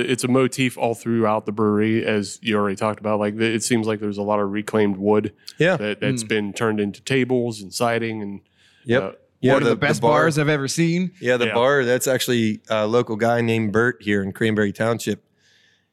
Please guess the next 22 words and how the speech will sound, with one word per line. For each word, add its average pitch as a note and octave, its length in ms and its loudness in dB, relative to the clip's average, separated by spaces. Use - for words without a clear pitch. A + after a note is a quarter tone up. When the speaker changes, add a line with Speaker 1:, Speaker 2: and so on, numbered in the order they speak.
Speaker 2:
He A#2+ 140 -2
built A2+ 320 0
this G2 180 -2
for G2 280 2
us. F2+ 100 -4
It - 40 -2
was G2 100 -2
one G#2 120 2
of G#2 60 2
his F#2+ 140 -2
bigger G2+ 240 0
projects G#2 500 -2
to G2+ 60 -12
build G2 180 -4
the F#2 80 -8
bar G2+ 220 2
like G2 220 0
that. F2+ 420 -4
Speaker 1:
Mm-hmm. A2+ 380 -2
Speaker 2:
It's, - 180 -20
it's G2+ 260 0
a F#2 380 -2